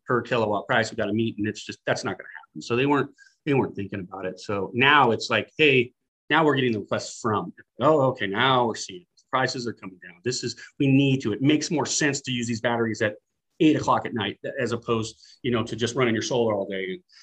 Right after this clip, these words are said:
and so on and so forth. So I'm looking forward to get into that. Going back to the, uh, like, some of our work with Tesla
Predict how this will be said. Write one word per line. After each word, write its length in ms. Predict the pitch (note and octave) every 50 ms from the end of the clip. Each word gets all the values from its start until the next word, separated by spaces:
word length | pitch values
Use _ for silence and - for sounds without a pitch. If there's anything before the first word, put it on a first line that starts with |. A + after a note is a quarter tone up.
| _ _
and 120 | - G#2+ G2+
so 180 | - B2+ A2+
on 80 | G#2+ G2+
and 60 | F#2
so 180 | - - A2 F#2+
forth. 200 | - G2+ G2+ F#2+
So 260 | - B2 A#2 - - - _ _ _ _ _ _ _ _ _ _ -
I'm 120 | - A3+ C4
looking 260 | C4 B3 B3 G3+ E3+
forward 220 | - F#3 F3+ D#3 C#3
to 60 | B2+
get 120 | A#2+ C#3 C3
into 260 | B2+ A#2+ A#2+ A#2+ A2+
that. 260 | G#2+ A2 A2+ A2+ A2+ - _ _ - - _ _ _ _ _ _ _ _ _ _ _ _ _ -
Going 280 | F3+ G3+ A3 A3 F3+ D#3
back 240 | D3+ D3+ D3+ D3+
to 320 | - - E3 D3 C3+ B2+ B2+
the, 280 | A#2 A#2 A2+ A2 A2
uh, 200 | G#2+ G#2 G2+ G2 F#2 _ _ _ _ _ _ _ _ _ _ _ _ _ _ -
like, 160 | D#3 C#3 C#3+
some 140 | - E3 E3
of 100 | C#3+ C3+
our 120 | C3 B2
work 180 | A#2+ G#2 F#2+ -
with 100 | - -
Tesla 480 | - A#2+ A#2 A#2 - A2+ G2+ F#2+ F#2+